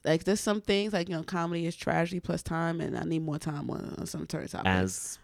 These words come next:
Speaker 2: as one should.
Speaker 1: Yeah.
Speaker 2: As one should. But I'm pretty sure
Speaker 1: It's
Speaker 2: with,
Speaker 1: coming.
Speaker 2: with all of the comedy that you already do and how funny you are,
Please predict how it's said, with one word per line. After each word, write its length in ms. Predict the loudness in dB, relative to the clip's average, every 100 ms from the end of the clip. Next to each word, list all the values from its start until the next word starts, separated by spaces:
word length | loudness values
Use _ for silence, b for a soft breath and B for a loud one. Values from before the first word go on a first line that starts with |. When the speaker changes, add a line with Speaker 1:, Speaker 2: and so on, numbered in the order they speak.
| _ -4
Speaker 2:
as 220 | -2 -2
one 220 | -6 -6
should. 340 | -8 -8 -8 -10 -10
Speaker 1:
Yeah. 260 | -6 -2 0
Speaker 2:
As 200 | 0 0
one 120 | -4
should. 300 | -2 -2 -2 -2
But 120 | 2
I'm 140 | 2 2
pretty 300 | -2 0 0
sure 480 | 0 2 4 2 -2 b b b b
Speaker 1:
It's 140 | 4
Speaker 2:
with, 220 | 12 12 12
Speaker 1:
coming. 180 | 6 -10 _
Speaker 2:
with 600 | 2 8 8 6 -2 -20 -20 _ _ _ _
all 280 | 8 8 8
of 100 | 6
the 80 | 2
comedy 440 | 4 2 4 4
that 220 | 4 0
you 180 | 0 -2 2
already 540 | 2 4 4 4 2
do 480 | 0 0 4 4 2 0
and 180 | -2 -2
how 220 | 0 -2
funny 320 | 0 -2 0
you 320 | 4 6 6
are, 240 | 6 2